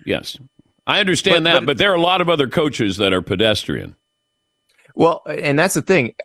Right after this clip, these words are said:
Speaker 2: I think there could be jobs where Jim Harbaugh would be a good fit. Like if, if Chicago fires Matt Eberflus, I mean, you, you put Jim Harbaugh there with a number one draft pick quarterback, assuming,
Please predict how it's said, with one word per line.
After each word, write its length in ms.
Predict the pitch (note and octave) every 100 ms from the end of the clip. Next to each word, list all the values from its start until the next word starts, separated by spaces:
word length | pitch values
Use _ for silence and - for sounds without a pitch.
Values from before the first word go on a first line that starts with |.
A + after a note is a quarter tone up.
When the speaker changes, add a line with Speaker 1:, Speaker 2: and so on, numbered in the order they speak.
| -
Speaker 2:
I 220 | C3 G3
think 320 | - G3 F3+
there 120 | D3
could 260 | C#3+ - D3+
be 160 | C3+ B2+
jobs 640 | B2+ D#3+ D#3+ A#2 A2 - _ _ _ _
where 140 | B2
Jim 180 | C3 C#3+
Harbaugh 320 | B2 D3+ D3
would 100 | C3+
be 100 | A#2
a 40 | B2
good 200 | B2 G#2
fit. 280 | - D#3 - _ _
Like 160 | B2 B2+
if, 140 | B2+ - -
if 140 | A2+
Chicago 720 | B2+ - D3 F3+ E3+ D3+ D3
fires 380 | - C#3+ C#3+ C3+
Matt 200 | C3+ C3
Eberflus, 680 | F3+ F#3 B2 A#2+ A2+ G#2 - _ _ _ _ _ _ _ _
I 60 | B2+
mean, 140 | C3
you, 140 | C3 C3
you 180 | B2+
put 180 | A2 E3+
Jim 200 | A#2 D#3
Harbaugh 360 | D3 D#3+ D#3 C3
there 200 | B2+ B2+
with 180 | C3 B2+
a 100 | B2
number 340 | B2 C3+ C#3
one 220 | B2+ C3
draft 340 | A2+ B2 C3+ -
pick 180 | B2
quarterback, 580 | - C3 D#3 E3 G#2 G2
assuming, 440 | G#2 - E3+ D3+